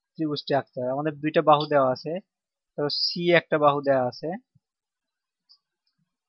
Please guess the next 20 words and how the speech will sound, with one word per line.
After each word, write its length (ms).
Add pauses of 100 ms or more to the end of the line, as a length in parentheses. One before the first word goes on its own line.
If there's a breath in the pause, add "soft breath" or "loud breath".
(1800)
আর 100 (640)
বি 140 (180)
একটা 260
বাহু 140 (100)
দেওয়া 200
আছে, 160 (1200)
আর 160
একটা 200 (1040)
বিপরীত 380 (100)
কোণ 140 (120)
দেয়া 220
আছে, 180 (840)
অ্যাং-, 420
অ্যাঙ্গেল 340 (920)
বি, 140 (1080)
বিপরীত 380
একটা 140 (100)
কোণ 140 (100)
দেয়া 200
আছে। 140